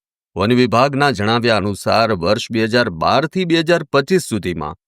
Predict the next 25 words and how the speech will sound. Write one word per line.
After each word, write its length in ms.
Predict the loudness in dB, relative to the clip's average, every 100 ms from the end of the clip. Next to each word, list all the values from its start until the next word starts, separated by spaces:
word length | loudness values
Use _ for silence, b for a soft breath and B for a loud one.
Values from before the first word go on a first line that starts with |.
| _ _ _ _
અંદાજે 440 | 0 2 2 2 2 2
એંસી 360 | 0 0 0 0
હજાર 320 | 2 2 2
કાચબાના 580 | 2 0 0 0 2 2
બચ્ચા 380 | 0 -2 0 0
હેચરીમાં 600 | 2 -2 0 0 2 2
ઉછરી 320 | 0 -2 -2
અને 160 | 0 0
સમુદ્રમાં 680 | -2 -2 -2 0 0 2 2
મુક્ત 360 | 0 -2 -2 -4
કરવામાં 520 | -2 0 0 0 -2
આવ્યા. 340 | -2 -4 -6 -10 _ _ _ -2
આ 120 | 0
વર્ષે, 360 | 0 0 0 2
વર્ષ 300 | 2 0 0
બે 140 | 0
હજાર 180 | 0 -2
ચોવીસ 440 | -2 -2 0 -2
પચીસમાં 640 | -2 -2 -4 -6 -2 0 0 -6 _ _ _
સાત 480 | -2 2 2 0 -6
હજાર 300 | -4 2 2
આઠસો 500 | 2 -2 -2 -2 0 0
એકાણું 560 | -2 -2 0 2 2
ઈંડામાંથી 760 | 0 0 2 2 0 -4 -6 -8 -8
છ 120 | -10